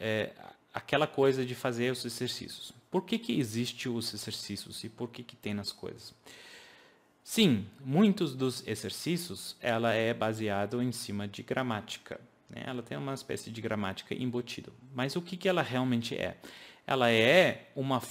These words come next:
um formato que você vai praticar o inglês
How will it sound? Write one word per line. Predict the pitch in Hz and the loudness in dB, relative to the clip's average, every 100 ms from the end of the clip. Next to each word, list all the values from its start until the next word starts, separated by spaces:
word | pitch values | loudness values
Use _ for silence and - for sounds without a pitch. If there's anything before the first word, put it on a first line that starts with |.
| - - | -10 -2
um | 127 | -2
formato | 113 113 107 90 82 95 - 165 - - - - - - - _ | 0 0 2 0 0 -2 -2 -4 -4 -8 -20 -20 -20 -20 -20 _
que | - 117 | -6 -4
você | 110 117 113 117 120 | -2 -4 0 4 4
vai | 131 123 127 | 6 4 2
praticar | - - 151 240 233 - 185 - - 107 120 165 | 0 6 10 10 8 2 0 0 2 6 8 6
o | 190 | 6
inglês | 190 180 123 117 127 190 - - | 2 2 4 4 4 2 -4 -12